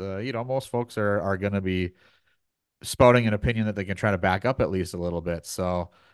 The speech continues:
it, it's definitely interesting to watch it. You know, unfortunate that it doesn't go that way, 'cause, you know, playing against ten is <laughs> always a huge advantage,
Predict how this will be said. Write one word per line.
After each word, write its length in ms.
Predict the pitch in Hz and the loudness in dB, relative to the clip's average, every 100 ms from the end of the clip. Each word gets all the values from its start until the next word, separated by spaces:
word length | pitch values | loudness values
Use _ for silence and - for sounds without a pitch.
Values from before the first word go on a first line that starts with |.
| - | -6
it, 160 | 110 | -4
it's 180 | - 113 | -2 -2
definitely 400 | - 139 139 123 | 2 0 0 -2
interesting 240 | 123 127 113 | -2 -2 -2
to 60 | |
watch 360 | 104 110 117 - | 0 0 0 0
it. 200 | 123 123 - | 0 -2 -6
You 80 | |
know, 340 | 92 92 87 80 _ _ _ - - - | -4 -4 -6 -12 _ _ _ -20 -18 -10
unfortunate 680 | 98 95 110 107 - 107 98 | -8 -2 0 0 -2 -6 -4
that 100 | 95 | -4
it 100 | 87 | -2
doesn't 260 | 95 104 | -6 -6
go 160 | 95 98 | -4 0
that 200 | 107 104 | 2 2
way, 180 | 110 113 | 2 2
'cause, 360 | 113 95 85 95 | 0 -2 -4 -4
you 60 | |
know, 80 | 90 | -4
playing 300 | - 107 101 | -2 0 0
against 300 | 98 98 - | -2 -6 -4
ten 200 | 107 107 | -2 -2
is 140 | 98 | -4
<laughs> 40 | - | -4
always 340 | 104 110 120 | -2 0 -2
a 40 | 101 | -4
huge 440 | 92 101 117 110 | -6 -2 -2 0
advantage, 560 | 98 98 98 104 113 | -2 -2 -2 -2 -6